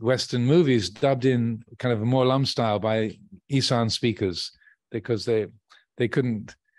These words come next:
they would kind of guess what the plot was, and they'd have people doing live commentary, making the voices for the characters on the screen. But so he'd seen in a few movies people shaking hands, but he didn't really,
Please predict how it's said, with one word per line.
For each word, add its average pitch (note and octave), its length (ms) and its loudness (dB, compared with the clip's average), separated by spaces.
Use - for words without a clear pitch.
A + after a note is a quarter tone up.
they C3 140 2
would C3+ 180 4
kind D#3 140 2
of B2+ 80 0
guess F3 260 0
what C3 140 0
the A#2 80 -2
plot C#3 260 2
was, G#2 280 0
and A2+ 60 -4
they'd A2 120 -2
have A#2 340 -4
people B2 240 -4
doing A#2+ 280 -4
live A#2+ 300 -4
commentary, A2 600 -4
making B2+ 300 0
the A2+ 80 2
voices A#2 460 0
for - 80 -10
the G2 80 -4
characters A2+ 500 -2
on G2+ 140 -2
the G2 80 -6
screen. A2 460 -2
But A#2 240 0
so C3+ 140 0
he'd B2+ 200 2
seen G#3 320 4
in A#2 120 4
a G#2+ 60 -2
few C#3 220 0
movies C3+ 420 4
people B2 280 -2
shaking A#2+ 400 0
hands, A#2 320 0
but A2 80 -2
he A2+ 60 0
didn't F3 180 2
really, A#2+ 240 2